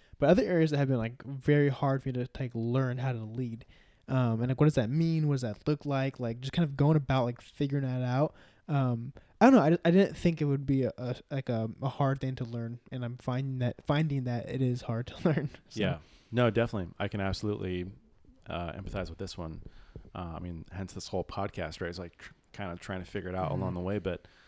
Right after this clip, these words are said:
Speaker 2: um, I feel like for me, in my experience, it's been,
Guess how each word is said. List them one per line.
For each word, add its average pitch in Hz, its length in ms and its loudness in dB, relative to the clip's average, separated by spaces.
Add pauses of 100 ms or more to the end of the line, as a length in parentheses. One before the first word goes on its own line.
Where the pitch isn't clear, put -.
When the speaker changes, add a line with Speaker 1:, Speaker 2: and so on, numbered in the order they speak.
(280)
Speaker 2:
um, 87 480 -6 (840)
I - 60 -6
feel 156 120 -2
like 139 60 -4
for 117 160 -2
me, 123 220 0
in 117 100 -8
my 110 160 -2
experience, 107 340 -6
it's 98 100 -10
been, 101 480 -6